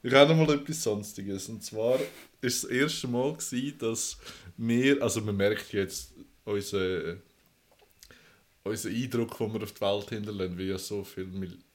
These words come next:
Millionen Menschen unseren Podcast hören, dass tatsächlich auch bei Fest und Flauschig angekommen ist, dass sie uns nachher machen, über YouTube-Werbung abzulästern. Und zwar haben sie sich ja beschwert darüber,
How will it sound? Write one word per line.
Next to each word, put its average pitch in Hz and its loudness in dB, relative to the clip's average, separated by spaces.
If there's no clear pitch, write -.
Millionen 95 -4
Menschen 95 -8
unseren 90 -10
Podcast 98 -12
hören, 98 -10
dass - -8
tatsächlich 107 -6
auch 101 -6
bei 104 -8
Fest 101 -6
und 104 -12
Flauschig 101 -8
angekommen 101 -4
ist, - -8
dass 107 0
sie 107 -6
uns 110 2
nachher 113 2
machen, 110 0
über 98 -4
YouTube-Werbung 101 -4
abzulästern. - -10
Und 107 -12
zwar 104 2
haben 104 0
sie 104 -8
sich 92 -10
ja 101 2
beschwert 101 -2
darüber, 98 -2